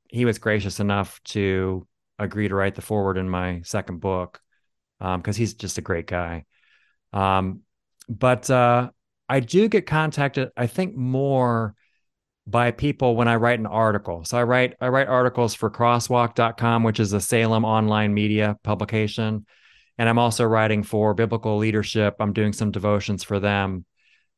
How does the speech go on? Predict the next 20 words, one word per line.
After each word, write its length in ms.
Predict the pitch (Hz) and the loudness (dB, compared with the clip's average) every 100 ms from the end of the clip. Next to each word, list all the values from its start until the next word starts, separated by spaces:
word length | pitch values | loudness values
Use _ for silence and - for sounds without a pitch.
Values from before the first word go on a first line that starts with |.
| _ _ | _ _
Um, 500 | 113 104 104 101 104 - _ _ _ | 0 2 4 2 -2 -8 _ _ _
when 320 | - 107 131 160 | -8 0 2 4
I 140 | 175 | 2
write 420 | 160 139 131 135 - | 2 2 2 0 -2
on, 640 | 120 117 117 113 113 110 107 _ _ _ _ _ _ | 0 2 2 2 0 -4 -8 _ _ _ _ _ _
uh, 480 | 107 104 101 98 98 98 _ | -4 0 0 0 -2 -8 _
a 80 | 107 | -10
topic, 840 | 107 113 110 110 110 104 - - - | -6 0 0 2 0 -2 -4 -20 -10
um, 640 | 104 101 101 98 98 98 95 _ _ _ _ _ _ _ _ _ | -4 -2 0 -2 -2 -6 -12 _ _ _ _ _ _ _ _ _
you 100 | 107 | -2
know, 160 | 101 101 | 2 2
one 220 | 107 117 | 2 2
of 60 | 120 | 2
them 140 | 113 | 2
I've 120 | 107 | 2
written 200 | 104 110 | 2 0
on 180 | 107 104 | 2 2
is 140 | 101 - | 0 -2
divorce. 800 | 90 98 98 101 104 - - - _ _ _ _ _ | -4 -2 0 0 -2 -6 -10 -14 _ _ _ _ _
Um, 680 | 104 98 98 98 98 98 | -2 0 0 -2 -4 -6